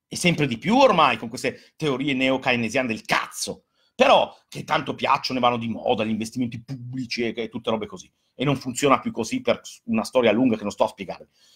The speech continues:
Comunque, e riesci perfino a non crescere, scendono le vendite al dettaglio, scendono i consumi interni, l'economia rimbalzicchia per l'export, per l'export,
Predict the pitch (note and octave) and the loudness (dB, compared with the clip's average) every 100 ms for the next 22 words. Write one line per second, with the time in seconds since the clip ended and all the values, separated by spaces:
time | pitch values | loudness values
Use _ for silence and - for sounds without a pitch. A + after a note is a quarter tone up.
0 | _ C4+ C#4 C3+ G2+ - _ _ _ A#4 | _ 4 4 4 2 -2 _ _ _ 0
1 | A#4+ A#4 B4 - F#3 B3+ - D4 D#4 - | 2 4 4 4 4 2 2 4 4 6
2 | G3 G#3+ A#3 C#4+ C#4+ C4 C#4+ D4 - F4+ | 6 8 8 8 4 4 4 4 0 2
3 | F4+ - - - C#4+ B3 F#3+ F3 A3 G3 | 0 -4 -4 2 4 4 4 4 2 4
4 | F3+ E3 G3 - A3 A#3 - C#4 C4+ A#3 | 4 4 4 4 2 0 0 2 4 2
5 | F#3+ F3 G#3 G#3 - C#3+ A2 A2 - - | 0 -2 -2 0 4 4 4 -2 -10 -6
6 | A#3+ C#4 C#4+ C#4 G3+ F3 A3 A3 A3 G#3+ | -2 2 2 4 4 4 2 0 0 -4
7 | - A2 - _ - C4+ A#3 F3+ C4+ - | 0 -2 -2 _ 2 4 4 6 4 4
8 | - F#3 D3+ A#2 - _ - D#4 D4 A3 | 4 8 8 6 -2 _ 4 6 6 6
9 | C4 D#4 - - E3 A2+ | 6 6 4 2 2 2